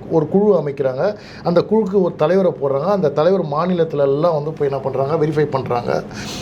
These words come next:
அப்போ வந்து இவங்க என்ன சொல்றாங்கன்னா, அந்த இடத்துல நான் ஒரே ஒரு விஷயத்தை மட்டும் மறுபடியும் பாயிண்ட் பண்ண சொல்றேன். இந்த வக்கு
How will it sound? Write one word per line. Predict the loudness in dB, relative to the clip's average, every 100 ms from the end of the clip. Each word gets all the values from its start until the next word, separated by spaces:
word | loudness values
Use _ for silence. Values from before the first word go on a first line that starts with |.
| 0
அப்போ | 2 4
வந்து | 4 4
இவங்க | 4
என்ன | 4 4
சொல்றாங்கன்னா, | 2 2 0 0 0
அந்த | 2 2
இடத்துல | 0 -2 -4 0
நான் | 0 2
ஒரே | 4 4
ஒரு | 4
விஷயத்தை | 2 -2 -2
மட்டும் | -2 0
மறுபடியும் | 0 0 0 0 0
பாயிண்ட் | 0 0
பண்ண | -4
சொல்றேன். | -4 -4 -4 -4 -8 -12 -12 -6 2
இந்த | 4
வக்கு | 6 2 2 0